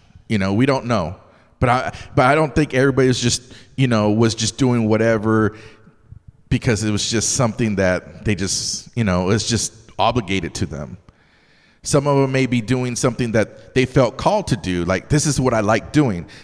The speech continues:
Some of them maybe enjoy fishing. That was their passion 'cause they, they knew if they go fish, they could help feed their village, their, their, th-, they could bring food to their family.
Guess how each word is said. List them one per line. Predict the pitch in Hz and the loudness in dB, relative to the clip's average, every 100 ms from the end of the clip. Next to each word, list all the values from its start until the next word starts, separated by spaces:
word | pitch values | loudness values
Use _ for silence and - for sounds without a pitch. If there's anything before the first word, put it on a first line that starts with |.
| - | -6
Some | - 131 | 0 2
of | 135 | 2
them | 127 127 - - - | 0 0 -6 -16 -4
maybe | 135 131 | 0 2
enjoy | 127 110 127 135 | 0 0 2 2
fishing. | 123 - 127 - 135 123 | 2 0 0 0 -4 -2
That | 120 | -2
was | 104 | -2
their | 101 | -4
passion | - 127 127 - | -2 -2 0 -2
'cause | 120 110 | -4 -2
they, | 107 101 - - | -2 -2 -6 -4
they | - | -2
knew | 127 131 131 | 2 4 2
if | - | 2
they | 123 | 0
go | 123 113 | 0 -2
fish, | - 139 135 127 - - - - | 2 4 6 4 -2 -8 -8 -2
they | 123 | 0
could | 135 | 0
help | - 131 123 - | 2 0 0 -10
feed | - 135 131 | -4 0 2
their | 113 101 | 0 -2
village, | - 117 120 127 127 127 - | -4 -2 0 2 2 2 0
their, | 98 98 - - - | -2 -2 -6 -12 0
their, | 104 98 95 | 2 4 0
th-, | 69 - 92 107 | -6 -6 -2 0
they | 110 | 0
could | 104 87 | -2 -2
bring | 127 | -2
food | 117 135 131 | 0 0 0
to | - | 0
their | 92 | -2
family. | - 123 127 127 135 | 0 0 0 0 -4